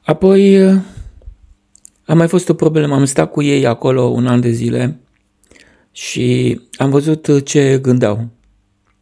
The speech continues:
Și nu pot să contest, uh,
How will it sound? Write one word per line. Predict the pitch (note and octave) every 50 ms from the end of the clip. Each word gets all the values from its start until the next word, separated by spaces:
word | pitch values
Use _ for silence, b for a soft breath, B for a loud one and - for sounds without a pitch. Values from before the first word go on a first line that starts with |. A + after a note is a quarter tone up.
| _ _ _ _ _ _ _ _ _ b b b b b b b b b b b b b -
Și | - E3+
nu | G3+
pot | G3 - G3 E3
să | - -
contest, | - B2 A#2 A#2 - C3+ C3+ C3+ C3+ - - -
uh, | C3 B2+ B2 A#2+ A#2+